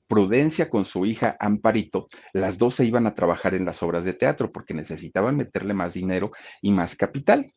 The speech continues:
Bueno, pues resulta que, eh, eh, trabajaron en una compañía de allá de, de España. Todo les marchaba bien,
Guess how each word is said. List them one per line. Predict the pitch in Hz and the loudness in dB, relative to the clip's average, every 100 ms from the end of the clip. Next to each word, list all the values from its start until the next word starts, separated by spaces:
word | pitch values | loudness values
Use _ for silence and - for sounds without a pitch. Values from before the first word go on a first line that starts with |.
| - | -2
Bueno, | 90 - - - - - _ | -2 -2 -10 -20 -20 -20 _
pues | 120 | 4
resulta | 123 139 175 185 - | 4 2 -2 -2 -2
que, | - 101 127 - _ _ | 0 0 0 -10 _ _
eh, | 113 95 | 0 0
eh, | 98 | -2
trabajaron | 92 82 82 92 110 | -2 -2 0 2 2
en | 110 | 2
una | 92 98 | 2 0
compañía | 98 78 76 87 80 | -4 -4 -4 -2 -2
de | |
allá | 85 82 | -2 -2
de, | 80 80 80 | -2 -4 -6
de | 85 | -8
España. | 92 - 175 127 - - - - _ _ | -4 0 0 0 -4 -16 -20 -20 _ _
Todo | 190 196 185 | 6 8 6
les | 170 - | 4 0
marchaba | 95 - 107 110 | -2 -2 -2 -2
bien, | 107 98 95 | -2 -2 -2